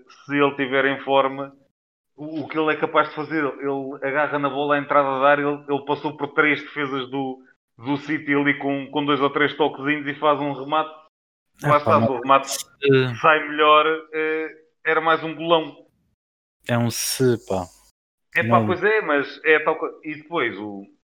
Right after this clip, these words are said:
Speaker 1: o City, neste momento, tá com um Gundogan impossível,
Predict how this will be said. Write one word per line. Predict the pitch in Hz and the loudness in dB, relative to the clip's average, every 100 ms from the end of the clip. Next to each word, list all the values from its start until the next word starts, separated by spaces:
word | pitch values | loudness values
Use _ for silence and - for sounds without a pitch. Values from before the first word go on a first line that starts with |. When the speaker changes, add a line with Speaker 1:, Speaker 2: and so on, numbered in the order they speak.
| _ _ - _ _ _ - | _ _ -20 _ _ _ -14
Speaker 1:
o | 123 | -12
City, | 123 156 127 104 98 113 | -8 -6 -6 -10 -12 -8
neste | 123 120 | -8 -6
momento, | 135 127 - | -6 -6 0
tá | 113 | 0
com | 110 113 | 0 -10
um | |
Gundogan | 107 120 117 117 120 104 92 _ - | -8 0 2 4 2 -2 -8 _ -8
impossível, | 143 131 - 151 143 147 151 | -6 -6 -4 -4 -4 -6 -8